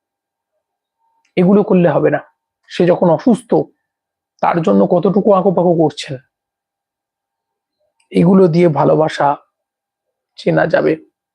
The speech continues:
"সখী ভালোবাসা কারে কয়, সে কি কেবলই যাতনাময়", রবীন্দ্রনাথের লাইন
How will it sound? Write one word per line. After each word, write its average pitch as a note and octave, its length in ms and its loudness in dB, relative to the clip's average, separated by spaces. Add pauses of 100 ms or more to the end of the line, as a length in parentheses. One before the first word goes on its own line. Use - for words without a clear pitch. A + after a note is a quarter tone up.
(600)
"সখী F#3+ 420 -2
ভালোবাসা D#3+ 640 0
কারে D3+ 360 0
কয়, B3+ 400 2 (880)
সে - 220 -4
কি E3 200 -2
কেবলই F3 600 0
যাতনাময়", D#3 1120 0 (720)
রবীন্দ্রনাথের E3 540 2
লাইন F3 400 2